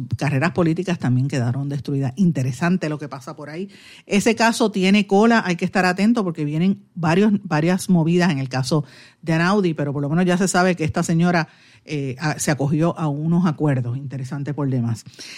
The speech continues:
Señores, el registro de la propiedad dio a conocer que se va a tardar tres años en actualizarse. Hay doscientos noventa y tres mil documentos en espera para ser registrados,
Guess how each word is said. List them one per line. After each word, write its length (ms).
Señores, 320
el 100
registro 380
de 80
la 120
propiedad 480
dio 540
a 80
conocer 480
que 120
se 180
va 100
a 60
tardar 480
tres 360
años 580
en 140
actualizarse. 960
Hay 200
doscientos 580
noventa 300
y 20
tres 180
mil 220
documentos 720
en 140
espera 480
para 180
ser 220
registrados, 880